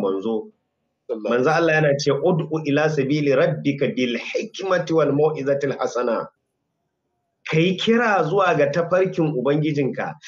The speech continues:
Speaker 1: bil hikmati, da hikima, wal mau'izatil hasana, da wa'azi mai kyau. Wannan hikima shine ka zo ka ce su ma ƙananun azzalumai ne da manyan azzalumai? Azzalumai ne biyu?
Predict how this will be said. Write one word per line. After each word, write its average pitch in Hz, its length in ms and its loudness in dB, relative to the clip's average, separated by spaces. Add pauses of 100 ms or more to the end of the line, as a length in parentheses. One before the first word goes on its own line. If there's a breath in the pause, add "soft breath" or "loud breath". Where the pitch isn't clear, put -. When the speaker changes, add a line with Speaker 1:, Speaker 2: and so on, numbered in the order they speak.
(220 loud breath)
Speaker 1:
bil 165 240 2 (220)
hikmati, 160 840 0 (240 loud breath)
da 120 160 -2
hikima, 151 440 0 (200 loud breath)
wal 123 140 2
mau'izatil 139 460 2
hasana, 123 380 -2
da 117 80 2
wa'azi 127 420 0
mai 110 200 -2
kyau. 87 180 -6 (460)
Wannan 165 340 2
hikima 156 500 2 (140 loud breath)
shine 156 360 0
ka 127 100 2
zo 165 140 2
ka 156 120 0
ce 151 300 2 (160)
su - 280 0
ma 170 260 2 (340)
ƙananun 160 460 0
azzalumai 127 680 0
ne 151 220 -2 (200)
da 135 100 -2
manyan 156 360 2
azzalumai? 117 520 0 (420)
Azzalumai 123 580 0
ne 156 140 0
biyu? 143 200 -2